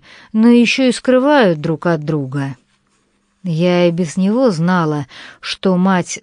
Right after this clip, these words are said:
в Линчопинге. Она звонила несколько раз, но не рассказывала, что там делает и видится ли с отцом. Мои приемные родители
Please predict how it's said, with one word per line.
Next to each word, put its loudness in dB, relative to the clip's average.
в 0
Линчопинге. -2
Она 0
звонила 0
несколько -4
раз, -4
но 4
не 4
рассказывала, -2
что -4
там -4
делает 0
и 0
видится -4
ли -4
с -8
отцом. -6
Мои 2
приемные -2
родители -2